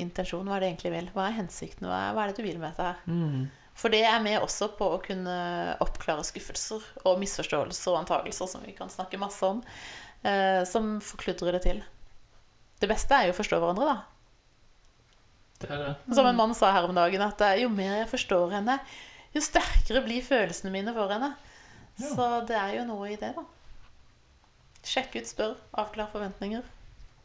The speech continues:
Speaker 2: Mm.
Speaker 1: For å hindre skuffelser, men også for å hindre dårlig samvittighet. For man kan føle at det forventes noe man ikke klarer å leve opp til. Sånn som denne karen i starten her,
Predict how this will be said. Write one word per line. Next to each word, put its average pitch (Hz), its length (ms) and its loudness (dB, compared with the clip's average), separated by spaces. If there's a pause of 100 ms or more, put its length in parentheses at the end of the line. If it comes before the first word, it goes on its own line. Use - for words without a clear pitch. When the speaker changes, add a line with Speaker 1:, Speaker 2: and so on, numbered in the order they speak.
(120)
Speaker 2:
Mm. 151 360 2 (680)
Speaker 1:
For 202 220 -2
å 214 40 -6
hindre 185 280 -6
skuffelser, - 520 -10 (760)
men 220 140 -2 (100)
også - 320 -6
for 226 140 -4
å 233 40 -4
hindre 170 460 -6
dårlig 165 380 -6
samvittighet. - 720 -10 (340)
For 208 60 -8
man 190 100 -2
kan 208 220 -4
føle 170 640 0
at 156 160 -4
det 170 80 -10
forventes 165 500 -6
noe 185 140 -8
man 180 140 -8
ikke 180 180 -12
klarer 180 300 -2
å 170 80 -6
leve 170 160 -4
opp - 180 -6
til. - 160 -4
Sånn 240 220 -4
som 240 100 -6
denne 214 240 -2
karen 190 260 2
i 196 40 0
starten 185 340 -2
her, 262 140 0